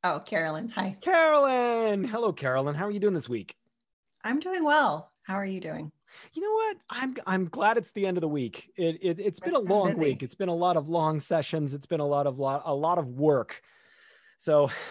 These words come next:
Speaker 2: <sighs> yes, here we
Speaker 1: Yeah,
Speaker 2: are.
Speaker 1: I agree. I was definitely looking forward to Friday.
Speaker 2: Absolutely. Well, this week we're talking about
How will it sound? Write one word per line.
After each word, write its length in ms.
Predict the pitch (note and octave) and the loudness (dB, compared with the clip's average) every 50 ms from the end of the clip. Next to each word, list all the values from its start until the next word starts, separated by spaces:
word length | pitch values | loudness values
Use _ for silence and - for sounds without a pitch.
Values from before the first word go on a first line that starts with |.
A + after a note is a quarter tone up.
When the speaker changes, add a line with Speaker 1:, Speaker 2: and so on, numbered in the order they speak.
| - - - - - - _ - - | -14 -16 -18 -20 -20 -20 _ -20 -20
Speaker 2:
<sighs> 680 | _ - - _ - _ _ _ _ _ _ - C#3 | _ -20 -20 _ -20 _ _ _ _ _ _ -20 -12
yes, 500 | C3 C#3+ D3 C3+ A#2 G2 - - - - _ _ _ _ _ - | -2 -2 0 0 0 -2 -6 -12 -14 -16 _ _ _ _ _ -2
here 100 | F3+ F#3 | 0 2
we 140 | F3+ F3+ E3 | 2 4 4
Speaker 1:
Yeah, 100 | D3 C#3 | 4 4
Speaker 2:
are. 260 | C3 A#2 G#2+ G2+ - _ _ _ _ - - | 4 2 -2 -6 -10 _ _ _ _ -20 -10
Speaker 1:
I 120 | - E3+ E3+ | -6 -6 -4
agree. 400 | E3 D#3 D#3 D3+ C#3 C#3 C#3 C3+ - _ _ _ _ _ _ - - - | -4 -2 -2 -4 -4 -4 -8 -10 -16 _ _ _ _ _ _ -14 -10 -6
I 140 | E3 E3 E3 | -4 -4 -4
was 180 | D#3 D#3 D3+ | -4 -6 -4
definitely 800 | - E3 D#3 D3+ - D#3+ C#3 - - D#3 D3+ D3 C#3+ C#3+ - - - | -4 -4 -4 -4 -4 -8 -8 -6 -6 -6 -6 -6 -6 -8 -8 -8 -6
looking 320 | D#3 D#3 D#3 E3+ D#3+ D#3 | -6 -4 -4 -2 -4 -4
forward 280 | D3+ D3+ D#3 D#3 D#3+ E3 | -2 -2 -2 -2 -2 -4
to 40 | |
Friday. 440 | D#3 - C#3 B2+ - - - - - _ _ _ _ _ _ _ _ _ _ _ _ _ _ _ _ _ _ _ _ _ _ _ - _ _ _ _ _ _ B2+ | -6 -4 -6 -6 -6 -6 -10 -14 -16 _ _ _ _ _ _ _ _ _ _ _ _ _ _ _ _ _ _ _ _ _ _ _ -20 _ _ _ _ _ _ -10
Speaker 2:
Absolutely. 560 | C3+ C#3+ - - - D3 C#3+ D3 C#3+ C#3+ C#3+ | -10 -10 -8 -6 -2 -2 -2 -2 -2 -4 -6
Well, 340 | D#3+ B3 D4+ E4+ D#4 C#4+ B3 | -4 -2 0 2 2 0 0
this 320 | G#3+ A3 E4+ F#4+ - - | 0 -2 -2 -2 -2 -4
week 440 | A3 A#3 A3+ A3 G#3+ G#3 - - - _ - | -6 -4 -2 -2 -2 -4 -4 -8 -18 _ -12
we're 260 | E3+ D#3 E3 A3 B3+ | -12 -8 -6 -6 -6
talking 460 | - - - E4 D4 - - A#3+ G3+ | -8 -6 -4 -4 -4 -2 -2 -2 -2
about 840 | E3 B2+ A2 C3 B2 B2+ C3 C#3 D#3 F3+ A3 B3+ - - - - | -2 0 2 2 2 4 6 6 6 6 4 4 0 -8 -20 -20